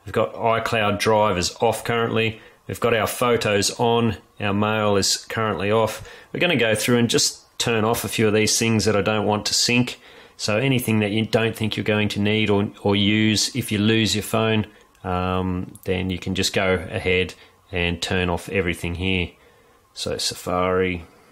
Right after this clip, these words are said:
uh, turn off notes. So I'm just gonna go ahead and turn off everything. I'm gonna leave my contacts on there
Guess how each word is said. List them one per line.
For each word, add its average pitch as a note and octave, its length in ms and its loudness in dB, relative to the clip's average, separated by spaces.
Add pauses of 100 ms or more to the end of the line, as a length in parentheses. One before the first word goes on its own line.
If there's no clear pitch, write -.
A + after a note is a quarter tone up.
(2500)
uh, E2 280 -8
turn A2 240 -2
off - 180 -2
notes. F#2+ 1040 0 (640)
So F2+ 260 -4
I'm F#2+ 120 0
just - 180 -4
gonna F#2 160 -2
go F#2+ 180 2
ahead F2+ 540 2
and F2+ 360 -2
turn G2 280 -2
off - 180 -4
everything. A2+ 380 0
I'm - 400 -6
gonna C#3 60 4
leave B2 160 4
my G2+ 120 2
contacts A#2+ 560 2
on A#2+ 220 2
there A#2+ 260 2